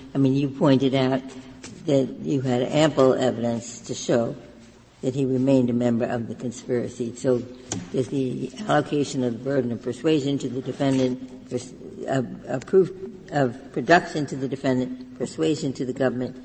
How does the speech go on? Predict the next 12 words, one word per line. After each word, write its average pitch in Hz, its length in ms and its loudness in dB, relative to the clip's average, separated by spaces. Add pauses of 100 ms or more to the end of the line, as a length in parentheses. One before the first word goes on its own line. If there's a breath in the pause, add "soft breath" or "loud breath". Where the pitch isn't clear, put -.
(220 loud breath)
does 131 160 -2
it 135 120 -4
really 147 200 0
make 135 720 0
much 123 260 -4
difference? 127 440 -8
Does 117 140 -6
it 120 40 -8
have 123 140 -4
much 120 380 -8 (120)
practical 127 540 -4
consequence? 117 680 -10